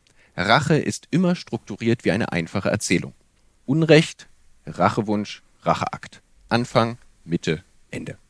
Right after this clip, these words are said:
Deswegen funktionieren Racheerzählungen auch so gut. Alle wissen, was gemeint ist. Alle kennen das Gefühl. Und wir teilen die Genugtuung, wenn die Bösen ihre gerechte Strafe erhalten.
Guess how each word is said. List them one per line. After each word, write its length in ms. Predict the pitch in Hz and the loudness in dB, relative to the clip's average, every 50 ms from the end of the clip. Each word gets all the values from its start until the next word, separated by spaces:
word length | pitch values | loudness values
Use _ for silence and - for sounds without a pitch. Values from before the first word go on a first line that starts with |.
| _ _ _ _ - - - - 135 - | _ _ _ _ -20 -20 -20 -10 -8 -6
Deswegen 300 | 107 - 139 151 170 151 | 2 6 6 6 6 4
funktionieren 520 | - 127 113 - - 98 110 170 196 143 | -2 -6 -6 -4 -2 2 4 4 4 4
Racheerzählungen 680 | 101 78 - 117 - - - - - 87 85 98 98 - | 2 0 0 0 0 0 0 -2 -2 0 0 -2 -4 -6
auch 140 | - 95 | -8 -10
so 120 | - - 117 | -10 -10 -8
gut. 280 | 117 147 208 - - _ _ _ - - - - | -8 -8 -10 -10 -12 _ _ _ -20 -20 0 4
Alle 220 | 117 120 123 113 | 6 8 8 6
wissen, 200 | 117 104 - 92 | 4 0 -2 -2
was 140 | 92 - - | -2 -2 -2
gemeint 340 | - 87 92 107 135 147 147 | -4 -2 -2 -2 0 0 0
ist. 200 | 147 - - - _ _ _ _ - | -2 -2 -6 -12 _ _ _ _ 6
Alle 240 | 101 110 110 110 | 8 8 8 8
kennen 240 | - - 110 98 101 | 6 4 0 0 0
das 180 | 92 92 - - | 0 -2 -4 -6
Gefühl. 380 | - - - 175 139 80 - - - - _ _ - - _ - - - | -12 -8 -4 -2 -2 -2 -4 -6 -16 -20 _ _ -20 -20 _ -20 -20 -20
Und 120 | - - | -2 2
wir 100 | 117 104 | 2 2
teilen 380 | - - - 135 185 202 185 156 | 4 4 6 8 8 8 8 6
die 100 | 135 120 | 4 2
Genugtuung, 880 | - 104 107 127 180 247 - - - - - 92 85 82 76 78 80 | 2 2 2 2 0 0 -2 -6 -10 -12 -10 -8 -8 -8 -8 -6 -4
wenn 120 | 82 85 87 | -4 -4 -2
die 100 | 90 87 | -4 -6
Bösen 440 | - - 123 127 139 147 143 139 120 | -2 0 2 2 2 2 0 -2 -4
ihre 240 | 87 113 123 123 | -2 0 0 0
gerechte 380 | 123 117 - 82 90 - - - | 0 -2 -2 -2 -4 -4 -8 -14
Strafe 340 | - - - - - - - | -14 -12 -12 -12 -12 -12 -14
erhalten. 380 | - - - - - - - | -16 -16 -14 -14 -16 -16 -18